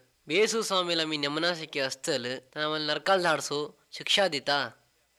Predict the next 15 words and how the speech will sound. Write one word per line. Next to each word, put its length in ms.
कमा 520
बी 120
तिथं 320
कष्ट 340
पडता 300
मग. 260
ते 200
नरकाचं 560
उस्त्यापासून 640
चुकस 320
केला 220
आम्हाला 300
साध्य 360
मिळूच 320
नाही. 240